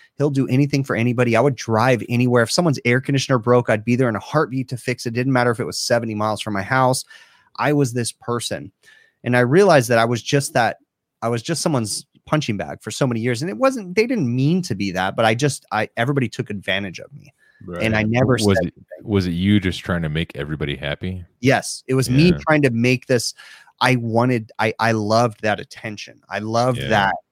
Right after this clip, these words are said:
Speaker 1: you know, like, I wanna be this person. And, and whenever I was angry, I would just bottle stuff up. So my anger was more with my dad at the point of when I went to a therapist. And I think I was taking it out on him 'cause majority of the problems that I ended up finding that,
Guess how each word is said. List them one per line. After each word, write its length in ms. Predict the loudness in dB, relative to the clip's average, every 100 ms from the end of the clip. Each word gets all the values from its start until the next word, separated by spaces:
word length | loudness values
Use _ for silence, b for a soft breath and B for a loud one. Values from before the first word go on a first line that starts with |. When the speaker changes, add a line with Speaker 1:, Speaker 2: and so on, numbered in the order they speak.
| _
Speaker 1:
you 160 | -4 0
know, 260 | 0 0 0
like, 240 | -2 -2 0
I 60 |
wanna 180 | 0 0
be 100 | -4
this 140 | -6
person. 380 | -2 -2 -2 -4
And, 280 | 0 0 0 2
and 260 | 4 4
whenever 320 | 4 6 6
I 60 | 6
was 160 | 4 0
angry, 440 | 2 4 4 2 2
I 60 |
would 120 | 2 0
just 180 | -4
bottle 300 | -2 -2 -2
stuff 340 | -4 -6 -4 -2
up. 260 | -2 -4 _ b b b b
So 360 | 0 6 6 6
my 420 | 2 2 2 0
anger 460 | -2 -4 -4 -2 -2
was 180 | -4 -4
more 180 | -4
with 140 | -4 -6
my 160 | -12
dad 540 | -10 -6 -2 -2 -2 -4 -2
at 180 | -2
the 80 | -2
point 300 | -4 -2 0
of 80 | -2
when 140 | -2
I 40 | -4
went 180 | -6 -8
to 100 | -14
a 40 |
therapist. 640 | -6 -6 -4 -8 -10 -10 -8
And 360 | -2 0 0 -2
I 120 | -2 0
think 200 | 2 2
I 40 |
was 160 | 2 0
taking 320 | -4 -4 -6
it 100 | -4
out 200 | -2 0
on 140 | 0 0
him 220 | -2 -2
'cause 160 | -6 -6
majority 420 | -4 0 2 2
of 80 | 0
the 80 |
problems 480 | -2 0 0 0 -2
that 100 | -2
I 100 | -2
ended 180 | -2 -4
up 100 | -6
finding 400 | -6 -6 -6 -10
that, 160 | -12